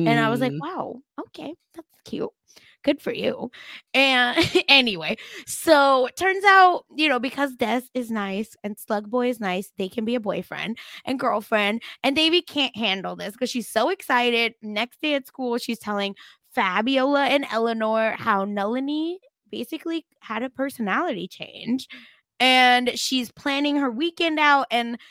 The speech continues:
Speaker 1: meanwhile, her friends are like, "Mm, uh, did she have any surgeries? Like, what
Speaker 2: Yeah.
Speaker 1: happened?" <laughs>
Speaker 2: Like, uh, what, what was it? Fab's aunt has, uh, gotten, um, like,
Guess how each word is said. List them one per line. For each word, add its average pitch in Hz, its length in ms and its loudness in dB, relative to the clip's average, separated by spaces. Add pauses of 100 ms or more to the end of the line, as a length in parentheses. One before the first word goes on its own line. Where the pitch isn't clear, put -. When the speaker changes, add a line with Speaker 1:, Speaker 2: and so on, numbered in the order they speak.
(200)
Speaker 1:
meanwhile, 269 340 0
her 254 80 -2
friends 240 300 -4
are 240 100 -2
like, 214 280 -2 (200)
"Mm, 302 720 -4 (540)
uh, 269 160 2 (100)
did 254 160 -8
she 349 140 -4
have 311 200 -4
any 262 240 -2
surgeries? 440 840 -4 (880)
Like, 240 220 -6
what 247 180 2
Speaker 2:
Yeah. - 0 -
Speaker 1:
happened?" 143 680 -2 (160)
<laughs> - 120 -8 (160)
Speaker 2:
Like, 165 240 -2 (260)
uh, 160 380 2
what, 170 300 -6
what 190 180 -2
was 165 160 -2
it? 139 140 -8
Fab's 175 380 0
aunt 151 260 -2
has, 139 320 -6 (280)
uh, 151 180 -4
gotten, 139 400 -4
um, 127 480 -6 (280)
like, 131 200 -8